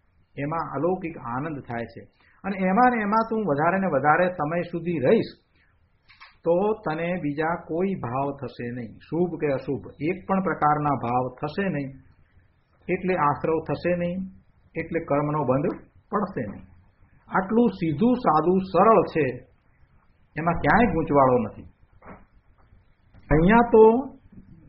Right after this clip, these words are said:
જીવનું કાર્ય શું છે? માત્ર એ જ્ઞાન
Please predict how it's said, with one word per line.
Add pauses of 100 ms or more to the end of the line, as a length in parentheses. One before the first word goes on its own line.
(320)
જીવનું
કાર્ય (1300)
શું (100)
છે? (340)
માત્ર (280)
એ (100)
જ્ઞાન